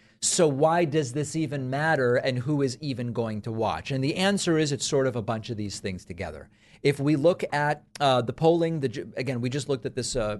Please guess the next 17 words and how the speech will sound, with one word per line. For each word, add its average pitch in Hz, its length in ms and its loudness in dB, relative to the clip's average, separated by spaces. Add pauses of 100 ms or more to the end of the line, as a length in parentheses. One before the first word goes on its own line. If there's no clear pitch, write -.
(120)
before 127 320 0
the, 117 240 0
the 123 100 -8
commercial 156 340 -2
break. 143 280 2 (360)
Trump 185 360 0
is 135 120 0
just 117 240 -2
dominating 127 600 2
Republican 120 560 -2
polling. 151 400 2
He 139 200 0
is 127 120 0
now 139 180 -2
leading 131 360 0
by 127 160 0
an 127 240 -2